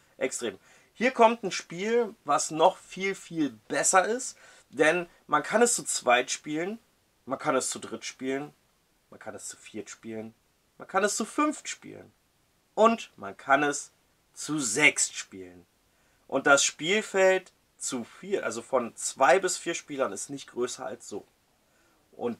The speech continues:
dann wird noch mal einmal, ja, so eine Reihe aufgemacht von Hexagonfelder und das Spielfeld ist ungefähr so groß für sechs Spieler,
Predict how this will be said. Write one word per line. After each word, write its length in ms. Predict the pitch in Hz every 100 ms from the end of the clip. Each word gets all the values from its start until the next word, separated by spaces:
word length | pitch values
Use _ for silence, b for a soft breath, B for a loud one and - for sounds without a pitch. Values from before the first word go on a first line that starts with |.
| -
dann 300 | 147 185 165
wird 160 | 151
noch 180 | 147 135
mal 220 | 147 131 -
einmal, 880 | 135 143 160 170 135 127 131 131 135 _ _ _ _ _ _
ja, 260 | 117 120 107 _
so 160 | 127
eine 200 | 123 113
Reihe 240 | 123 127 -
aufgemacht 500 | 160 - 160 156 -
von 140 | 147
Hexagonfelder 880 | 151 - 160 139 139 - 131 135 123
und 240 | 117 113
das 180 | 120 -
Spielfeld 540 | - - 180 185 175 135
ist 100 | -
ungefähr 380 | 143 131 127
so 340 | 107 117 156 180
groß 460 | 120 131 135 135
für 180 | - 117
sechs 300 | 104 156 -
Spieler, 520 | - - 123 123 123